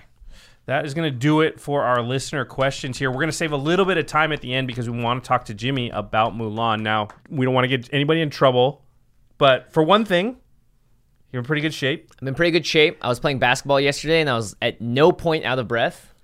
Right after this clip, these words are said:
Speaker 1: Ooh, that's nice.
Speaker 2: Yeah, my knees
Speaker 1: I'm
Speaker 2: hurt like crazy, though. <laughs>
Speaker 1: I'm out of breath just thinking about playing basketball, so
Speaker 2: Hey,
Speaker 1: that's
Speaker 2: you
Speaker 1: where
Speaker 2: should
Speaker 1: I'm
Speaker 2: come
Speaker 1: at.
Speaker 2: ball with us.
Speaker 1: I would love to.
Speaker 2: Um, I didn't. I, I only made, like, three shots, though. It was a bit of a bummer. My shot
Speaker 1: Are you
Speaker 2: was
Speaker 1: not
Speaker 2: off.
Speaker 1: playing a lot of hoops in, uh, New Zealand?
Speaker 2: You know, I was able to play a little bit 'cause we are, uh,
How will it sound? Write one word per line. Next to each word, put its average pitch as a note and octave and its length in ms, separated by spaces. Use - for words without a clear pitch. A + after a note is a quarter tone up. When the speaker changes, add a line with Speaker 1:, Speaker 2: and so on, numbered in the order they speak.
Speaker 1:
Ooh, E4 160
that's B2+ 260
nice. B2+ 360
Speaker 2:
Yeah, G#2+ 380
my A#2 180
knees E3 220
Speaker 1:
I'm D#3+ 60
Speaker 2:
hurt B2+ 100
like A2 140
crazy, B2 300
though. C#3 100
<laughs> - 460
Speaker 1:
I'm G#3+ 180
out C#3+ 160
of C3 60
breath C#3 220
just - 180
thinking C#3+ 220
about G#2+ 180
playing G2 220
basketball, A2 480
so A#2+ 180
Speaker 2:
Hey, A2+ 60
Speaker 1:
that's A#2+ 140
Speaker 2:
you A#2 40
Speaker 1:
where A#2 80
Speaker 2:
should A#2+ 80
Speaker 1:
I'm B2 60
Speaker 2:
come G#2+ 80
Speaker 1:
at. G#2+ 40
Speaker 2:
ball F3 200
with C3 80
us. G2 120
Speaker 1:
I A#2 120
would B2+ 100
love C#3+ 200
to. C#3+ 80
Speaker 2:
Um, C3 200
I C#3+ 100
didn't. G3 240
I, D#3 180
I - 260
only E3 140
made, A2+ 100
like, F#2 180
three B2 160
shots, A2 320
though. F#2 120
It - 20
was F2+ 120
a G2+ 40
bit F#2 240
of F2+ 80
a F2 40
bummer. F2 300
My E2+ 120
shot - 140
Speaker 1:
Are B2+ 60
you B2+ 40
Speaker 2:
was B2+ 80
Speaker 1:
not C3 120
Speaker 2:
off. E2 60
Speaker 1:
playing B2+ 180
a B2 60
lot A#2+ 160
of A2+ 40
hoops A#2+ 220
in, A2 160
uh, G#2 160
New G#2 140
Zealand? A2+ 240
Speaker 2:
You D#3+ 60
know, F#3+ 100
I G3+ 60
was A3 180
able C4 140
to B3 80
play G#3+ 160
a F3 60
little E3+ 180
bit B2+ 200
'cause C3 160
we C3 220
are, A#2 240
uh, G#2 340